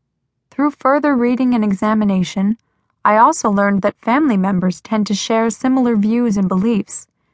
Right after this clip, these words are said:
and this plays an important role in familial diseases and genetic conditions. It was fascinating to realize that it was the shared, limiting belief systems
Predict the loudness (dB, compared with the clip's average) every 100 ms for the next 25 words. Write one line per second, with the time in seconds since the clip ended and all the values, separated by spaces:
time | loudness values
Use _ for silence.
0 | _ _ _ _ -4 -2 -2 -4 -4 -2
1 | 0 0 -2 -2 -2 -2 -2 0 2 2
2 | 0 -2 -2 0 0 0 -2 -4 -4 -2
3 | -2 -2 -4 -4 -2 0 0 -2 -4 -4
4 | -2 -4 -8 -10 -20 -20 _ _ _ _
5 | _ _ _ _ _ 0 2 2 -4 _
6 | 2 2 2 0 0 0 -2 -2 0 0
7 | 2 2 2 0 -6 -16 _ _ -2 0
8 | 0 -2 -4 -4 -2 0 2 0 -4 _
9 | _ _ -2 0 2 0 0 0 0 -2
10 | -4 -6 -6 -6 -6 -4 -6